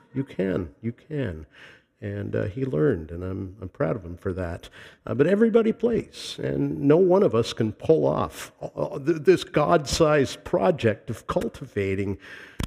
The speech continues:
new creation, love, unity, peace, maturity, and, uh, and, and all that, and thus making known the multifaceted wisdom of a God who can create community out of diver-, divided diversity. And so,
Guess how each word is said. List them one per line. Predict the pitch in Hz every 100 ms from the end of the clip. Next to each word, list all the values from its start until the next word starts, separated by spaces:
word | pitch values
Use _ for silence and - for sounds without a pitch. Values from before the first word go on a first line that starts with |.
| -
new | 110 180
creation, | - 220 190 185 180 - 175 151 147 135
love, | 147 170 135 117
unity, | 156 160 135
peace, | 117 - 165 151 -
maturity, | 104 - 170 170 165 151 139 123
and, | 101 104 104
uh, | 107 98 95 85 _ _ - - 113 110 104
and, | 104 104
and | 101 104
all | 123 151 139
that, | 120 143 - - - - - _
and | 107 101
thus | 123 120 -
making | 127 135 120 113
known | 113 123 127 113
the | 98
multifaceted | 107 123 120 101 - 120 113 - 98 95
wisdom | 90 107 123 - 107
of | 92
a | 101
God | 87 107 131 160
who | 135 113
can | - 127 117
create | - 127 127 131 175 156 - _ _ _ _ _
community | - 117 123 139 117 95
out | 98 104
of | 92
diver-, | - 95 107 101
divided | 98 107 101 98 123 95 87
diversity. | 87 104 117 - 92 80 85
And | 92
so, | - 110 101